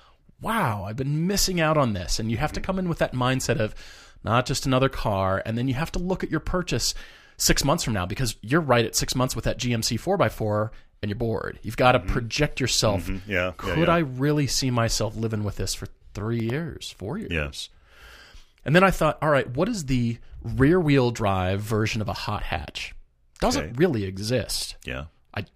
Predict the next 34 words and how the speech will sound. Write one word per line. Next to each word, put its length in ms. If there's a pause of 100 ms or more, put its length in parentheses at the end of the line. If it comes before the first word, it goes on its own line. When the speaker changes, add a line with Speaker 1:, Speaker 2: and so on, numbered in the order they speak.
Speaker 1:
kinda 220
love 160
it 80
if 120
it 140
did, 380
but 220
they 100
really 280
come 200
in 140
sedan 360
or 60
coupe 240
form. 400
Speaker 2:
Mm-hmm. 320
Why 100
didn't 120
they 80
bring 200
the 60
one 220
Series 360
hatch 280
here? 200
That 120
would've 100
been 140
so 220
cool. 300
Anyway, 220
go 60
Speaker 1:
Yeah, 200 (100)
Speaker 2:
on. 60